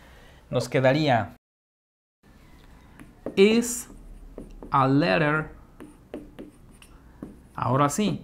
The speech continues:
Going to. Going to be written. Y ya.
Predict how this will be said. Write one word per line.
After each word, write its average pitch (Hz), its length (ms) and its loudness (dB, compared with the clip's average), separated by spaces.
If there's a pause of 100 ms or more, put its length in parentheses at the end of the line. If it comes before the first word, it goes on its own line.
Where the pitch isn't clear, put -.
(320)
Going 165 680 0 (100)
to. 170 340 0 (1600)
Going 160 280 0
to 160 140 -4
be 175 460 -2 (720)
written. 175 680 -2 (3250)
Y 127 140 0
ya. 101 200 -4